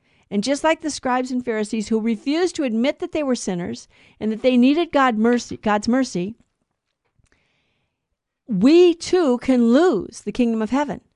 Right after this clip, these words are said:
There's nothing in the scriptures that teaches once saved, always saved. As a matter of fact, Saint Paul wrote,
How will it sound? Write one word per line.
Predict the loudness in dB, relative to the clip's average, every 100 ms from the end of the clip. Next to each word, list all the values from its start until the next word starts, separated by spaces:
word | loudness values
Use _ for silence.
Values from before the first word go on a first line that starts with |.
| _ _ _ _ _ _ _ _ -10
There's | 0 0 2
nothing | 2 2 0 -4
in | -4
the | -6
scriptures | -6 -8 -4 -6 -4
that | -6
teaches | -4 -4 -4 -2
once | -2 -4 -2
saved, | -4 -2 -2
always | -4 -4 -6
saved. | -8 -12 -10
As | -8 -4
a |
matter | -2 -2
of | -2
fact, | -2 -4 -4
Saint | -8 -6
Paul | -2 -2 2
wrote, | 2 0 -2